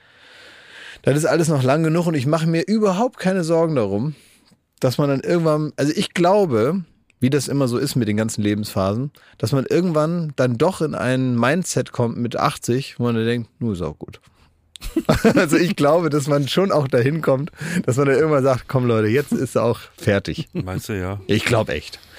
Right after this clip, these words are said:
Speaker 1: Weil natürlich, jetzt wäre das alles nicht so gut, ne? Wenn's jetzt, wenn's jetzt heißt, übrigens, ähm, vergessen zu sagen,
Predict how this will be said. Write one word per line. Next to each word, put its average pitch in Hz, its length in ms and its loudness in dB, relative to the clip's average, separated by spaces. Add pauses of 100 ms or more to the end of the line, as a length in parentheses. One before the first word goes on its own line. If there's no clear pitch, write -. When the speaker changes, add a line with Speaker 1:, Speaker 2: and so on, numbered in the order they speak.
(200)
Speaker 1:
Weil 135 220 4
natürlich, 147 400 0
jetzt 135 240 0
wäre 139 120 4
das 131 140 2
alles 113 200 -2
nicht 117 120 0
so 95 120 -2
gut, 87 280 -10
ne? 135 280 -2
Wenn's 117 160 -2
jetzt, 110 200 -2
wenn's 110 160 -2
jetzt 110 160 -6
heißt, 113 280 0
übrigens, 143 440 0
ähm, 113 360 2
vergessen 117 340 0
zu - 100 -8
sagen, 117 280 0